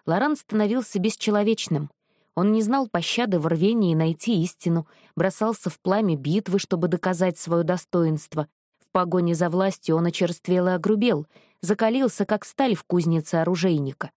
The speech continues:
Всю свою жизнь он шёл к тому, чтобы рано или поздно занять трон. Но сколько Лоран ни старался,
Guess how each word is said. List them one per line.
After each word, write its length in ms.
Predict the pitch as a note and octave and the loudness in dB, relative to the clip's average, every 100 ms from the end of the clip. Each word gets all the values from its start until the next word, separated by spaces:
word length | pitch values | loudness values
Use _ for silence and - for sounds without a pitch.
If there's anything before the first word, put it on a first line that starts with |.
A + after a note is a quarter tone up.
| _ _ _ - | _ _ _ -8
Всю 260 | - F#3+ A3+ | 0 2 0
свою 320 | G#3 A3 A#3 | 2 2 2
жизнь 380 | G#3+ A3 E3 E3 | 2 2 2 2
он 120 | E3+ | 0
шёл 260 | - A3 G#3 | 0 0 0
к 80 | |
тому, 320 | - E3+ F#3+ B3+ | -2 0 0 0
чтобы 320 | - F3 F3+ | -4 -2 0
рано 400 | F3+ G#3 A3 G3 | 2 2 2 2
или 140 | E3 | 2
поздно 480 | D3 G3 A3+ G#3+ G#3 | 0 0 2 2 2
занять 520 | F3 E3+ D#3+ D#3 - - | 0 0 0 -2 -4 -4
трон. 380 | D#3 D3 C#3 - _ _ _ _ - | 0 0 -2 -10 _ _ _ _ -2
Но 120 | F3+ | 0
сколько 420 | F#3+ - G3+ - E3+ | 0 0 0 0 0
Лоран 360 | E3+ E3+ G3 | 2 2 0
ни 60 | F3+ | 0
старался, 640 | - E3 D3 C3+ - F3+ | -2 -2 -2 -4 -6 -8